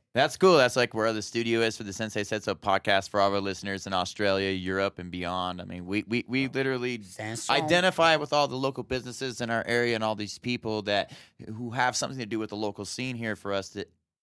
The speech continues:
Speaker 1: be able to carry on this type of media for the
Speaker 2: Most
Speaker 1: world
Speaker 2: definitely.
Speaker 1: itself. Like, we have listeners worldwide for a reason, and it's because we're representing ourselves. We're speaking for ourselves, and we're being honest.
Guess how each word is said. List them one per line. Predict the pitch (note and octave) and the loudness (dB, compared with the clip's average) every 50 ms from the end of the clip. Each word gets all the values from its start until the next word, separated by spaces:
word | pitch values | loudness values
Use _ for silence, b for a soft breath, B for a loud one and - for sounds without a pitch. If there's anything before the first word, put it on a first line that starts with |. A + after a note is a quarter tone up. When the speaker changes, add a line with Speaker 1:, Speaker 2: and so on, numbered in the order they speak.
| _ _ _ _ _ - | _ _ _ _ _ -10
Speaker 1:
be | C3 A#2 A#2 C#3 | -8 -8 -8 -8
able | C3+ B2+ B2 | -8 -8 -10
to | - G2+ | -10 -10
carry | - - - - A#2+ B2 A#2 A#2 A2 G#2+ | -12 -12 -10 -8 -8 -6 -4 -4 -2 -2
on | A2 A2 G#2 G2 | 0 -2 -2 -4
this | F#2+ F#2 - - | -6 -10 -10 -10
type | - A#2+ G#2+ - - | -8 -8 -8 -8 -10
of | F#2+ - - - | -12 -14 -12 -10
media | F#2+ G2 G#2 G#2+ A2 G#2+ G#2 F#2+ F2+ F2 E2+ | -6 -4 -4 -2 -2 0 0 2 0 0 -2
for | - - | -4 -6
the | F2+ F#2+ | -6 -6
Speaker 2:
Most | F2+ F#2 A2 | -4 -4 -2
Speaker 1:
world | G#2+ G#2+ G2+ F2+ E2 | 0 0 0 0 -2
Speaker 2:
definitely. | E2+ F#2+ F#2+ F2 F#2+ | -4 -8 -10 -10 -10
Speaker 1:
itself. | F2+ F2 G#2 G#2 E2+ C#2+ C2+ - | -6 -2 0 0 0 -2 -4 -10
Like, | E2+ E2 D#2 B B B B B | -12 -12 -12 B B B B B
we | - A#2+ C3 | -2 2 2
have | C3 A#2+ | 2 2
listeners | A#2+ B2+ C#3+ E3+ F3+ - - D#3 C#3+ B2+ A2+ - G2+ | 2 0 0 0 0 -2 -4 -4 -4 -4 -6 -6 -10
worldwide | F#2+ G#2 B2+ D3 D3 C#3 A2 A#2 B2 A#2 G2+ | -8 -2 0 0 0 2 2 2 2 2 2
for | - A#2 A2 | 0 -2 -4
a | G2+ | -4
reason, | F2+ F2 G#2+ C3+ D#3 D3+ A#2 A2 G2+ F#2 F#2 F#2 b b b b - | -4 -4 -4 -6 -4 -6 -6 -8 -8 -8 -8 -10 b b b b -8
and | B2 C3+ | -6 -6
it's | B2+ - | -6 -6
because | - B2+ - - A#2 A2 G2 - - b b b - | -8 -8 -4 -4 -4 -4 -4 -6 -12 b b b -4
we're | B2 A#2+ | -2 0
representing | G#2 C#3 C#3+ C#3+ D3 C3+ B2 C3 B2 A#2+ A#2 | 2 2 2 2 -2 -4 -4 -4 -4 -4 -4
ourselves. | G#2 F#2 - - - F#2 D2 B1+ - - - - | -6 -6 -6 -2 -2 -2 -2 -2 -6 -14 -10 -6
We're | G2+ | -6
speaking | A#2+ - - D#3+ E3 D#3+ E3+ D#3+ | -6 -4 -4 -6 -6 -6 -8 -6
for | - D3+ C#3+ | -4 -2 -2
ourselves, | C3+ B2+ - - B2 A#2+ A2 A2+ A#2+ A2+ - | -2 -2 -2 0 2 4 4 4 2 -2 -4
and | B2 B2+ | -6 -6
we're | A#2+ | -4
being | A2 C3 C3+ C#3+ | -4 -6 -6 -4
honest. | F2+ C#3 F3 F3 C3+ - - - - - - | -4 -2 -2 -2 -2 -6 -8 -12 -18 -20 -20